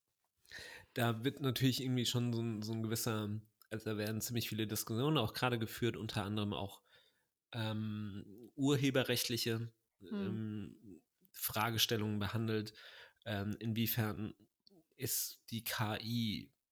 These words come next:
Speaker 1: also anders formuliert, ähm, ist das, also wer ist der Urheber dieses Werks, ähm, schon mal an, an sich? Wie ist es mit Urheberrechten von, von anderen KünstlerInnen, die gegebenenfalls verletzt werden?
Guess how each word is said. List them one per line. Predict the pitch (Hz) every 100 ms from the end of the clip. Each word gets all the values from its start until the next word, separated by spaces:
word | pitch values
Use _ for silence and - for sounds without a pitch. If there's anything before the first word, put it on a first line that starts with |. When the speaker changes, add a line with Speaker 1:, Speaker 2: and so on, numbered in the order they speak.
| _
Speaker 1:
also | - 107 - - - - - _ _ - - - _
anders | - 123 120
formuliert, | 120 117 117 117 104 - -
ähm, | 120 110 95
ist | - - - -
das, | 92 110 - - - -
also | 120 113
wer | 117 135
ist | -
der | 113
Urheber | 131 131 131 123 117
dieses | 117 117 -
Werks, | 107 120 160 - - - _ -
ähm, | 123 113 113 113 -
schon | - 120
mal | 110 98
an, | - - - 120 -
an | - 110
sich? | 110 139 214 - - - - - -
Wie | 120 117 123
ist | -
es | 127
mit | 117 113
Urheberrechten | 90 113 117 117 101 110 - 113
von, | - 110 101
von | 113 107
anderen | 104 117 120 110 110 107
KünstlerInnen, | - 143 - - 110 - 113 113 120 120 65 104
die | 110 113 110 117
gegebenenfalls | - 123 117 113 107 - 107 -
verletzt | 107 107 - -
werden? | 82 82 -